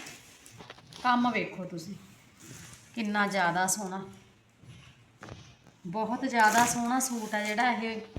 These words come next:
ਰੈਡੀ ਹੋਇਆ ਜੀ, ਇਸ ਤਰ੍ਹਾਂ ਨੈਚੁਰਲ ਕਰੇਪ ਦੇ ਵਿੱਚ। ਜੇਕਰ ਸੂਟ ਦੇ ਪ੍ਰਾਈਸ ਦੀ ਗੱਲ ਕਰੀਏ ਤਾਂ ਇਹ ਤੇਤੀ ਸੌ ਰੁਪਏ ਦੇ ਵਿੱਚ ਸੂਟ ਆ ਜਿਹੜਾ ਤੁਹਾਡਾ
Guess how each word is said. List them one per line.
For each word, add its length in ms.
ਰੈਡੀ 360
ਹੋਇਆ 240
ਜੀ, 240
ਇਸ 180
ਤਰ੍ਹਾਂ 260
ਨੈਚੁਰਲ 540
ਕਰੇਪ 300
ਦੇ 120
ਵਿੱਚ। 320
ਜੇਕਰ 280
ਸੂਟ 300
ਦੇ 220
ਪ੍ਰਾਈਸ 460
ਦੀ 220
ਗੱਲ 220
ਕਰੀਏ 560
ਤਾਂ 200
ਇਹ 480
ਤੇਤੀ 440
ਸੌ 200
ਰੁਪਏ 340
ਦੇ 120
ਵਿੱਚ 240
ਸੂਟ 380
ਆ 100
ਜਿਹੜਾ 200
ਤੁਹਾਡਾ 500